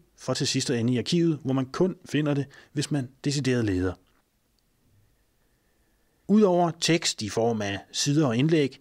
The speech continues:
indeholder en hjemmeside ofte foto, lyd, video og P D F-filer og alt muligt andet. Før disse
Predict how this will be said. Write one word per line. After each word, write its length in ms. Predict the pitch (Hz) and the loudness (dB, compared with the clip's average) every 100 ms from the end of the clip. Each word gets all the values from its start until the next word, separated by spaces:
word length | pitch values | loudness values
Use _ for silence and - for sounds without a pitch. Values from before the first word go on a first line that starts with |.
| _ - | _ 0
indeholder 460 | 165 196 170 156 | 2 4 2 2
en 100 | 143 | 2
hjemmeside 500 | 120 147 175 135 131 | 2 2 2 0 0
ofte 400 | 120 143 - 143 - | 0 -2 0 -2 -2
foto, 440 | - 165 - 175 - | 0 0 2 -2 0
lyd, 280 | 120 165 - | 0 0 0
video 440 | 117 175 160 160 127 | 0 0 2 0 0
og 280 | 117 107 - - | -4 -4 -6 -4
P 40 | |
D 300 | 123 123 120 | 0 0 0
F-filer 380 | - 175 143 135 | -2 -4 -4 -4
og 100 | 107 | -2
alt 120 | 143 | -2
muligt 280 | 135 123 104 | 0 2 0
andet. 140 | 92 92 _ _ | -2 -8 _ _
Før 280 | - 185 175 | -2 0 0
disse 600 | 165 175 170 165 120 | 0 0 0 0 0